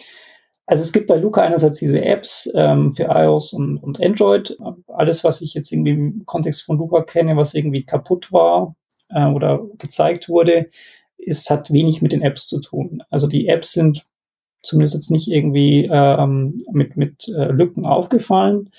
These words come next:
Es gibt bei Luca aber halt auch noch die Möglichkeit, dass du dich bei einer Web-App a-, äh, anmeldest.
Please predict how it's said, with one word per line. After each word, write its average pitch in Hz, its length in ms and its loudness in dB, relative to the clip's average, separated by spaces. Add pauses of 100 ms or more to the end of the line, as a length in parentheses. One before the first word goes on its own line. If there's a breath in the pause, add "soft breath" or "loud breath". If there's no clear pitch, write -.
(500 soft breath)
Es - 120 -6
gibt 185 140 2
bei 170 100 2
Luca 190 260 2
aber 175 180 4
halt 165 140 4
auch 156 140 4
noch 160 200 0
die 156 100 0
Möglichkeit, 151 380 0
dass 151 100 -4
du 156 60 -6
dich - 140 -10
bei 151 80 -4
einer 143 140 -2
Web-App 220 420 0
a-, 185 180 0
äh, 202 340 -2
anmeldest. 190 760 2